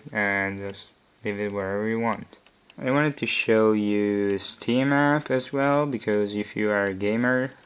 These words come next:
uh, you probably wanna install this just to chat with your friends when you're not on the computer. And if any of you want to add me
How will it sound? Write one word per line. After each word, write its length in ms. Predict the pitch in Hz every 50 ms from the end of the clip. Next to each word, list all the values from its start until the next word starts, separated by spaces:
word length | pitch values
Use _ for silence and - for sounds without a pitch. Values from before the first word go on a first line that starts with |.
| - - -
uh, 360 | 113 110 107 104 104 104 101
you 120 | 104 104 98
probably 360 | - - 113 107 104 101 101
wanna 200 | 98 104 104 101
install 360 | 101 - - - - 120 123
this 320 | 123 127 127 131 127 127 - - - - - - - - - - _ - -
just 380 | - 113 113 113 107 - - -
to 260 | - 120 117 117 113 113
chat 520 | 113 - - - 110 104 104 104 104 104
with 160 | 110 107 107
your 140 | 107 110 110
friends 520 | - - 110 104 98 98 101 101 98 98
when 140 | 107 107 104
you're 180 | 104 107 107 107
not 520 | 104 98 92 90 92 95 95 95 - - - - - _ _ - -
on 420 | 117 104 98 98 98 101 101 98
the 160 | 95 101 101
computer. 540 | 101 - 110 110 - - 123 107 101 90 - - - - - - - - - - - _ -
And 400 | 110 113 113 113 113 113 117 117
if 380 | 120 117 113 107 - - - -
any 300 | - 123 123 123 131 135
of 140 | 135 131 127
you 400 | 127 127 127 127 127 127 123 113
want 640 | 107 107 107 107 107 107 107 107 107 104 104 104 -
to 240 | - 104 101 95 - -
add 260 | - 107 117 123 127
me 300 | 147 151 160 160 156 151